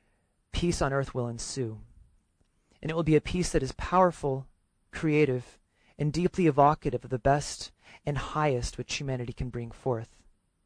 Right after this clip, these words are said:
And we must all do our part to see that the energy of goodwill finds expression during this decisive life decisive time in the life of humanity. Now, our meditation tonight subjectively aids those workers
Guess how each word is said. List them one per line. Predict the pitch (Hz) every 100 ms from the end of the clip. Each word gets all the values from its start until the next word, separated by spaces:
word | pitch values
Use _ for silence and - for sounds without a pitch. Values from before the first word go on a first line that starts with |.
| _ _ _ _ _ - -
And | 156
we |
must | 156 151 -
all | 160 165
do | 160
our | 139
part | - - 208 202
to | 151
see | -
that | 139 135
the | -
energy | 143 143 131
of | 135 -
goodwill | 139 127 127
finds | - 143 151 -
expression | - - 135 - 123 120 - _ _ _ -
during | 147 143
this | 139 -
decisive | 135 - 143 143 147 120
life | 123 120 - - _ _ _ _ _ _ 147
decisive | - 151 - 139
time | - 160 143 120 123
in | -
the | 131
life | 123 123 120
of |
humanity. | - 120 123 120 107 110 - - _ _ _ _ _ _ _ _ _ _ _ _ - - -
Now, | -
our | 151
meditation | 160 185 - 180 - 156
tonight | 147 123 120 -
subjectively | - 143 139 139 151 127 135
aids | - 147 143 123
those | 143 156 147
workers | 156 - 127 123 -